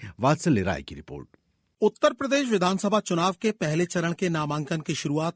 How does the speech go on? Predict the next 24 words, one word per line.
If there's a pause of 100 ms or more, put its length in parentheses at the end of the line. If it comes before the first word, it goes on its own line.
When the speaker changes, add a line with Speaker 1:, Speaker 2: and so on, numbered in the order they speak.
Speaker 2:
कल
यानी
सत्रह
जनवरी
से
होनी
है, (280)
लेकिन
अभी
तक
सत्ताधारी
समाजवादी
पार्टी, (440)
कांग्रेस, (140)
राष्ट्रीय
लोकदल
के
उम्मीदवारों
की
लिस्ट
जारी
नहीं
हुई
है।